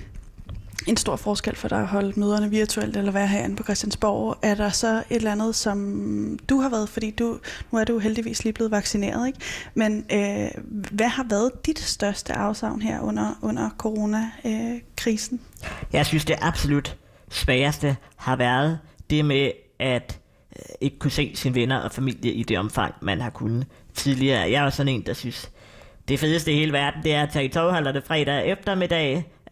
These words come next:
Speaker 2: øh, drikke et glas med nogle venner, eller dem, man nu plejer at ses med i, på en bar eller et eller andet, og, og, og så hygge mig, øh, resten af weekenden med tanken om, at nu starter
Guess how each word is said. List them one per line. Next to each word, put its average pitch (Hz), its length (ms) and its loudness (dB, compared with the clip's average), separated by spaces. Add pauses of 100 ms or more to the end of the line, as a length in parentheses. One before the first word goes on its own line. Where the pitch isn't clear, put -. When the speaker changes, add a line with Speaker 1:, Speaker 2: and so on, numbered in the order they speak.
(100)
Speaker 2:
øh, 85 420 -4 (560)
drikke 156 260 2
et 147 100 -4
glas 156 320 0
med 147 80 2
nogle 131 160 2
venner, 160 380 4
eller 123 240 2
dem, 156 160 0
man 156 160 2
nu 151 140 2
plejer 147 340 2
at 147 80 0
ses - 260 -4
med 135 240 2
i, 123 440 -4
på 147 100 2
en 131 80 0
bar 104 280 2
eller 127 240 2
et 139 100 2
eller 143 160 0
andet, 147 200 0 (480)
og, 143 280 2
og, 135 180 0
og 151 100 0
så 160 100 0
hygge 156 220 0
mig, 160 240 2
øh, 131 280 2
resten 139 240 -2
af 135 60 0
weekenden 135 480 0
med 131 80 0
tanken 143 400 -2
om, 131 160 0
at 113 80 0
nu 151 120 0
starter 135 380 2